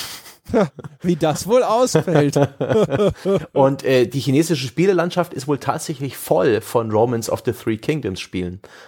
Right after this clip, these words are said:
Speaker 2: Also jedes dritte Spiel im chinesischen App Store behandelt wohl Romance of the Three Kingdoms Helden und in irgendeiner Form. Das finde ich auch witzig. Also das ist ihr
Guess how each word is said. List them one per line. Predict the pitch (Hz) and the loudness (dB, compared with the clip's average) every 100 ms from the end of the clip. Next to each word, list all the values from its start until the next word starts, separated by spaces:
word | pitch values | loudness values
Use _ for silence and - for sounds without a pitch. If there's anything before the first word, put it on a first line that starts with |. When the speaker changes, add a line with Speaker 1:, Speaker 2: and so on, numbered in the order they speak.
| - | -6
Speaker 2:
Also | 107 113 | -2 0
jedes | 104 123 - | 2 0 0
dritte | - 135 - | -2 -2 -2
Spiel | - 131 123 | -4 -2 -2
im | |
chinesischen | 117 120 117 120 - | -2 -2 -2 -2 -4
App | - - | -2 -2
Store | - 107 101 | 0 0 2
behandelt | 107 107 113 110 - | 2 0 0 -2 -2
wohl | 104 104 | 2 2
Romance | 98 101 101 - | 2 2 0 -4
of | - | -6
the | 110 | -8
Three | - 117 | -4 -4
Kingdoms | - 147 123 92 | -2 -2 0 -2
Helden | 101 90 90 82 | 0 0 0 -4
und | 85 - - | -8 -10 -8
in | 101 | -4
irgendeiner | 98 117 104 78 90 | -2 0 0 -2 -2
Form. | - 92 87 92 | -4 -4 -4 -6
Das | - - | -10 -4
finde | 110 | -4
ich | - | -2
auch | 82 - | -4 -4
witzig. | 87 - - | -10 -8 -8
Also | 95 101 | -6 -6
das | 92 | -6
ist | 107 | -4
ihr | 110 143 127 | 2 2 2